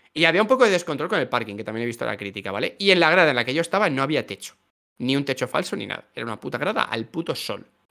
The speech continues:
Que eso es, eh, tal, porque dicen, "Ah, bueno, en la Perús, en la Perús te puede llevar una sombrilla". A la grada tú no te puedes llevar una sombrilla. O sea, mm, es de cárcel. Pero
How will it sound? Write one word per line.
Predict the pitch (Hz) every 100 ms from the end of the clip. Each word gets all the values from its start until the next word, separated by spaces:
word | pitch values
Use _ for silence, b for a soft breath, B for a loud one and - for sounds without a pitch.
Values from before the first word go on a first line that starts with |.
| _ _ _ _ _ _ _ _ _ _ _ _ _ _ _
Que | -
eso | 120 139
es, | 143 202 -
eh, | 123 117
tal, | 117
porque | 113 117
dicen, | 123 151
"Ah, |
bueno, | 208 233
en |
la | 180 151
Perús, | 160 214
en |
la | 135
Perús | 127 160
te | 220
puede | 214
llevar | 165
una | 123
sombrilla". | 110 107 151 113 _ _ _ _ _ _ _
A | - 123
la | 113
grada | 135
tú | 175
no | 160
te |
puedes | 127 110
llevar | 101
una |
sombrilla. | - 104 110 123 _ _ _
O |
sea, | - 170 160 - - _ _ _ _ _
mm, | 143 147 147
es | 160
de | 185
cárcel. | 107 - - b b b b b _ -
Pero | 302 302